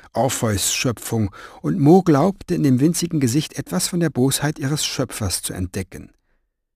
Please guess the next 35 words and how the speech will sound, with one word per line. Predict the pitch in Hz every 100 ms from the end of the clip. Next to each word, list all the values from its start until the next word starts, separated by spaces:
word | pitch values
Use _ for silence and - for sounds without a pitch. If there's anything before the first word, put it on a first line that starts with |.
| _ -
Mit | 110 -
glücklichem | 147 180 160 - 113
Kichern | - 175 143 123 107
trug | 139 151
sie | -
ihre | 123 107
blassblonde | 110 139 - - 113 135 127
Beute | 104 117 139 117
hinauf | 107 110 110 123
in | 104
ihr | 113 110
Nest, | 127 131 - _ - - -
das | - 117
ebenso | 151 156 143 120 120
vielfarbig | - 151 123 127 113 113 -
schillerte | - 127 107 - 98
wie | 104
sie | 95 107
selbst. | 98 107 - - - - _ _ _ _ _ _ _ _ _
Im | 123 120
Gegensatz | 143 143 147 127 127 - -
zu | -
den | 123 113
blauen | 123 143 160 131
Feen | - 143 139 143 - - _ -
schien | - 151 -
Orpheus' | 143 170 - 165 135 -
Geschöpfe | 131 - 139 143 - 147
der | 127
nahende | 123 135 131 139 117
Winter | 135 147 151
nicht | 156 - -
schläfrig | 113 98 - 95 -
zu | -
machen. | 90 - -